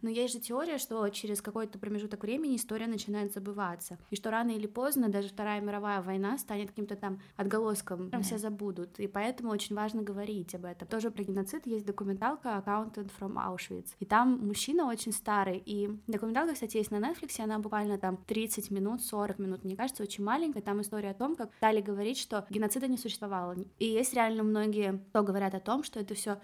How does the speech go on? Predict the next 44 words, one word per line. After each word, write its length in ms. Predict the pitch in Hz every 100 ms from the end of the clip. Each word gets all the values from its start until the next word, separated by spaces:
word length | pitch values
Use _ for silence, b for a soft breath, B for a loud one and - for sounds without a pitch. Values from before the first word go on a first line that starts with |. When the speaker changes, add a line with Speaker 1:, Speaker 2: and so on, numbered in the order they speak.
| -
Speaker 1:
выдумка 400 | 220 202 196 196
истории, 320 | 196 226 302
что 160 | - 202
геноцида 380 | 196 196 247
не 240 | 247 220 196
было. 260 | 185 180 180 B
И 80 | 220
если 540 | 214 208 214 262 269
я 120 | 233
не 120 | 214 208
ошибаюсь, 380 | 208 233 320
если 160 | 269 226
я 40 |
хорошо 240 | 202 208 240
помню 280 | 214 202 202
эту 100 | 196
документалку, 580 | 196 202 196 285 339
он 80 | 208
был 120 | 220
бухгалтером 520 | 208 214 214 208 202 190
в 60 |
Аушвице, 480 | 190 190 320 - 247
и 320 | - 214 214 202
он 400 | 220 262 233 -
вышел, 640 | 196 208 285 - 320 240 -
он 180 | 208 202
жил 140 | 220
в 80 | 190
Германии, 520 | 196 196 190 226 294
я 60 | 220
не 100 | 190
знаю, 200 | 202 196
каким 280 | 202 208 202
образом, 460 | 202 190 180 185
его 160 | 185 208
никто 300 | 208 - 202
не 120 | 190
трогал, 440 | 196 196 233 254
ничего, 420 | 214 180 - 202 220
он 140 | 247
спокойно 440 | - 196 226 220
прожил 360 | 202 196 208 214
до 100 | 190
старости. 640 | - 302 254 339 - 220